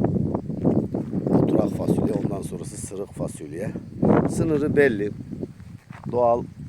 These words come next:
böğürtlenlerle çevrili dört bin yedi yüz metrekare bir bahçe. Bahçemizde işte gördüğünüz gibi damlama sistemi döşenmiş.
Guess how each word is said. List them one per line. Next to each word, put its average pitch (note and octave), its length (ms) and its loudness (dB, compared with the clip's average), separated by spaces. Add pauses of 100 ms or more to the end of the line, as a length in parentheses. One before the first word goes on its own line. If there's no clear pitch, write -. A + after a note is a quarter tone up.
(500)
böğürtlenlerle A#2 1040 2 (140)
çevrili G#2 540 0 (800)
dört A#2 340 0
bin G#2 140 -4
yedi G2 300 -4
yüz A2 140 -6
metrekare G2+ 800 -6
bir A#2 240 -2 (260)
bahçe. G2+ 520 -2 (1120)
Bahçemizde G#2 760 2
işte F#2 200 -6
gördüğünüz G#2 560 0
gibi F#2 300 -4
damlama G#2 420 0
sistemi F#2 560 -2
döşenmiş. A#2 800 -2